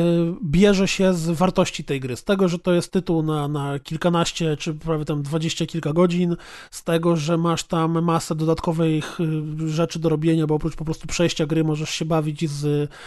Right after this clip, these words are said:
określaniem sobie dodatkowych wyzwań na każdej mapie, jest odpyty, tam począwszy od jakichś prostych rzeczy typu, mm, po prostu przejście na, na większym poziomie trudności, e, danej planszy do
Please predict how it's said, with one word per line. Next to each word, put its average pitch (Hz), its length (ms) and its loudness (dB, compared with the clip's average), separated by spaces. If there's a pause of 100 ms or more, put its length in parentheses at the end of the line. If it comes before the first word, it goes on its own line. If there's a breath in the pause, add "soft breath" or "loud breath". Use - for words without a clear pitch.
(320 loud breath)
określaniem 160 580 0
sobie 147 680 -2
dodatkowych 160 500 2
wyzwań 156 420 2
na 160 80 0
każdej 160 280 0
mapie, 156 220 0
jest 151 140 -2
odpyty, 151 560 0
tam 147 200 -4
począwszy 165 400 -2
od 147 60 -2
jakichś 156 240 -4
prostych 156 360 -2
rzeczy 151 280 -2
typu, 147 440 -2 (500 loud breath)
mm, 143 580 -2
po 139 120 -2
prostu 165 240 -2
przejście 156 480 0
na, 147 260 0
na 147 140 0
większym 156 300 -2
poziomie 151 220 -2
trudności, 220 580 2 (340 loud breath)
e, 180 180 0
danej 190 240 4
planszy 214 360 2
do 190 800 6